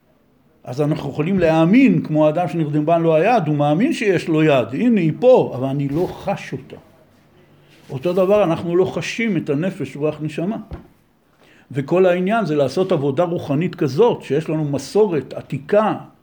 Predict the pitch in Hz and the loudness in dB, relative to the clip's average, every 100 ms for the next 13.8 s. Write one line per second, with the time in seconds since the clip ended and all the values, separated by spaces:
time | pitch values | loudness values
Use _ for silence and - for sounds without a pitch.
0 | _ _ _ _ _ - 123 120 147 180 | _ _ _ _ _ -12 -6 0 2 2
1 | 226 175 - - _ _ _ _ _ _ | 2 -2 -6 -18 _ _ _ _ _ _
2 | _ _ _ _ - 135 151 135 147 151 | _ _ _ _ -12 -2 -2 0 -2 2
3 | 190 190 - 190 175 156 165 156 160 156 | 0 0 -6 -4 0 2 2 2 2 2
4 | 143 135 233 220 165 147 143 139 151 - | 0 2 0 0 -2 0 0 0 -4 -8
5 | - 123 127 175 185 180 156 135 - - | -16 -6 -2 0 2 2 0 -4 -12 -8
6 | - 139 139 185 160 147 156 127 135 165 | -2 0 0 -2 -2 0 0 -2 -2 -2
7 | 160 151 143 147 156 160 147 143 131 139 | -2 -6 -4 -2 0 0 0 -2 -2 -2
8 | 139 127 120 131 151 - 120 131 139 143 | -2 -2 0 0 0 -4 -8 -4 -2 -4
9 | 139 - 240 - 175 - 170 247 254 190 | -6 -4 -4 -4 -6 -4 0 4 4 2
10 | 170 156 165 - 147 180 233 202 185 - | 0 0 -2 -4 -6 -2 0 0 -2 -8
11 | - - _ 147 156 156 170 196 254 214 | -20 -20 _ -2 -2 -2 -2 2 4 4
12 | 175 - 147 151 202 190 208 247 196 214 | 0 -4 -4 0 0 2 2 2 2 0
13 | - 170 180 190 185 185 170 240 | -2 -4 0 0 0 -2 0 0